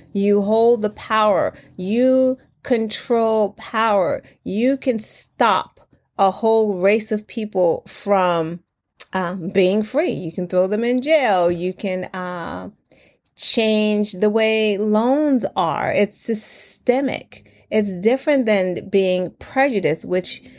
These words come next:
you know, you have these preconceived ideas about people. That's different. Black people can be prejudiced. Black people can be bigots.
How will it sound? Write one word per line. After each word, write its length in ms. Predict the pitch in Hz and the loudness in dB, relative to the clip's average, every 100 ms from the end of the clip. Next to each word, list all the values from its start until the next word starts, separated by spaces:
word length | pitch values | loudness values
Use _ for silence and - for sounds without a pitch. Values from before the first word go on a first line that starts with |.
| _ _ | _ _
you 180 | 185 190 | 0 2
know, 200 | 185 170 | 4 4
you 220 | 175 185 | 2 -2
have 260 | 208 180 180 | 0 0 0
these 180 | 190 - | -4 -6
preconceived 960 | - 214 208 190 185 196 190 185 185 - | -2 0 0 -2 -2 0 2 0 -4 -6
ideas 720 | 185 180 175 208 208 208 185 | 0 0 2 2 4 2 2
about 440 | 170 156 143 - | 0 0 -2 -4
people. 640 | - 143 131 - 143 - _ _ | -8 -8 -8 -8 -8 -10 _ _
That's 440 | 247 277 269 - _ | -2 -2 -4 -10 _
different. 680 | 262 269 - - - - - _ _ _ _ _ _ _ _ _ | 0 0 -6 -10 -10 -18 -20 _ _ _ _ _ _ _ _ _
Black 340 | 190 160 190 - | -6 -4 -4 -4
people 280 | 226 226 | 0 0
can 220 | 247 254 254 | 2 2 2
be 160 | 269 | 2
prejudiced. 800 | 262 262 302 330 - - - - _ _ _ _ _ _ _ - | 0 0 2 0 -4 -10 -18 -20 _ _ _ _ _ _ _ -8
Black 260 | 139 131 | -8 -6
people 280 | 202 226 277 | -2 0 2
can 200 | 294 294 | 2 2
be 140 | 311 | 2
bigots. 640 | 320 381 427 233 208 - | 2 0 2 0 -2 -10